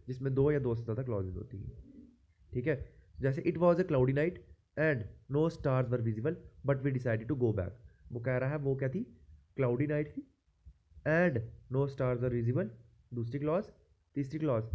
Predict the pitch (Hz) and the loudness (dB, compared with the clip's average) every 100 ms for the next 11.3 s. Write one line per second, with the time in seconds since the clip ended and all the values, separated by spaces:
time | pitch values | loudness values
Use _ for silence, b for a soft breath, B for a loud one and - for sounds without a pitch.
0 | - - - 135 131 139 127 139 107 101 | -4 -6 -6 -2 0 0 0 0 0 0
1 | 147 127 139 - - - - 110 104 101 | -2 4 2 2 -10 -20 -14 -4 -4 -4
2 | - - _ - - _ _ _ _ - | -10 -20 _ -16 -16 _ _ _ _ -10
3 | 120 170 143 127 - - - - - - | -2 0 0 -2 -18 -18 -18 -16 -20 -20
4 | - - - 190 185 180 - _ - - | -20 -20 2 6 6 4 -6 _ -20 -20
5 | _ _ _ _ _ - 127 143 165 175 | _ _ _ _ _ -2 2 4 4 6
6 | 165 147 151 151 143 151 135 131 131 120 | 2 0 -6 -4 -2 0 0 -2 0 2
7 | 120 123 107 113 139 - b b b _ | 2 -2 0 -2 -2 -6 b b b _
8 | - 135 131 131 - 135 - 139 131 135 | 0 2 4 2 -2 -8 -2 0 0 0
9 | 135 120 139 - 117 123 127 117 117 95 | -2 0 -2 -2 -2 -2 0 0 0 -4
10 | - - - - 120 120 127 139 120 123 | -6 -14 -10 -6 -2 0 2 0 0 -2
11 | 117 120 147 | -2 0 0